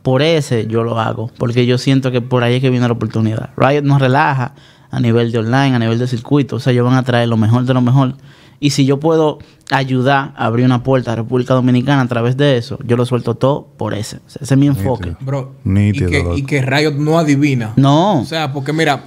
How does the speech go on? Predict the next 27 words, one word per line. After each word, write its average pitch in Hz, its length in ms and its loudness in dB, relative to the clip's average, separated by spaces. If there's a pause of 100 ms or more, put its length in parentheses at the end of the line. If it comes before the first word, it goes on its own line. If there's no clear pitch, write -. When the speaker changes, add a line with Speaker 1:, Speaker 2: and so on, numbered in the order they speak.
Speaker 3:
estamos 175 300 0
hablando 226 340 2
de 185 160 0
que 165 140 -2
Riot 147 480 0 (720)
es, 170 420 0 (600)
eh, 127 320 0
uno 170 240 0
de 170 80 4
los, 147 280 0
de 139 80 0
los 135 160 -2
esports, 139 380 -2 (480)
eh, 113 320 0 (100)
más 123 380 0
sólido, 165 580 0 (680)
eh, 107 400 -6 (300)
actualmente. 127 1080 -2
Y 117 120 -10
tiene, 139 460 -2 (300)
tiene 131 240 0
como, 127 540 0
¿cuánto? 143 420 0
Doce 185 340 0
años 180 260 0
por 147 120 -4
ahí. 190 240 -2